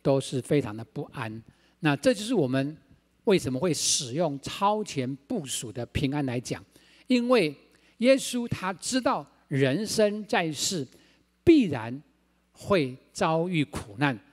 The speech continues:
所以他为我们预备了超前部署的平安。所以今天的经文很清楚地告诉我们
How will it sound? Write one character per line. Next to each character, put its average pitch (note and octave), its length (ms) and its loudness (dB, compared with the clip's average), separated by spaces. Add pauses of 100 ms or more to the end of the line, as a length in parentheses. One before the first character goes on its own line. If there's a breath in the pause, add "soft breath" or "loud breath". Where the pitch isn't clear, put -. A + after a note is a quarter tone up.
(340 soft breath)
所 A#3+ 120 2
以 A#3+ 40 2
他 A#3+ 320 0 (220)
为 B3 300 6
我 C3+ 400 -2
们 C#3+ 320 -2
预 A3+ 160 2
备 D3+ 200 2
了 B2 200 -4 (480 soft breath)
超 G3+ 520 2
前 C3+ 440 -2 (140)
部 E3 260 -2
署 G#2+ 440 -6
的 B2 200 -4
平 B2 300 -6
安。 C3+ 180 -2 (1000 soft breath)
所 C#4 200 4
以 C#4+ 80 0
今 C4+ 160 -6
天 D4+ 120 2
的 A3+ 100 2
经 B3+ 220 0
文 F3 180 0
很 B2 280 -6
清 B3+ 300 -2
楚 D3+ 140 -4
地 C3 160 0
告 E3 240 -2
诉 D#3 220 -2
我 A2 100 -10
们 G#2+ 180 -8